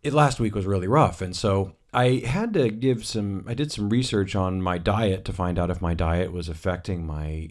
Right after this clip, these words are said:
my sleep patterns and, and when I was eating and what I was eating and how these things kind of affect health. And I, I had to make some new rules for myself.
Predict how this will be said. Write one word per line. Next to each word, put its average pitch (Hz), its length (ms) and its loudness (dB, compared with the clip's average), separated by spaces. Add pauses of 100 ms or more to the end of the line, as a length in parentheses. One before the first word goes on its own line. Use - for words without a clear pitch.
my 90 300 -4
sleep 113 300 -4
patterns 98 420 0
and, 82 200 -6 (280)
and 98 420 -4
when 113 360 2
I 113 80 2
was 101 180 2
eating 98 380 2
and 80 100 -4
what 104 160 4
I 101 80 6
was 95 180 2
eating 92 300 2
and 85 120 -4
how 104 180 2
these 98 200 0
things 92 220 -4
kind 87 240 -6
of 78 80 -6
affect 76 320 -8
health. 76 300 -6 (1200)
And 120 220 2
I, 107 240 2 (400)
I 127 80 4
had 196 160 8
to 180 60 2
make 147 160 6
some 139 160 2
new 135 120 6
rules 101 360 2
for 95 100 -6
myself. 80 500 -6